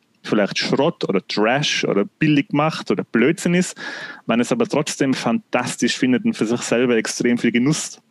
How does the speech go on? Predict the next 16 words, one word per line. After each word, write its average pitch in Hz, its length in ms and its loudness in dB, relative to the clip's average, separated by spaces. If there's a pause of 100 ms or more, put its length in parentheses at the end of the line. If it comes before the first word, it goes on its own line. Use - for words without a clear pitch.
draus 90 340 -2
rauszieht. - 560 -4 (840)
Und 104 160 -2
das 147 120 2
ist - 80 -2
unser 127 220 2
heutiges 113 600 0
Hauptthema. 92 500 -2
Und 104 320 -2
jetzt 135 380 0
ist 151 100 -2
die 156 60 -2
Frage, 98 400 0 (720)
das - 160 0
ist 147 100 -2
ja 135 80 4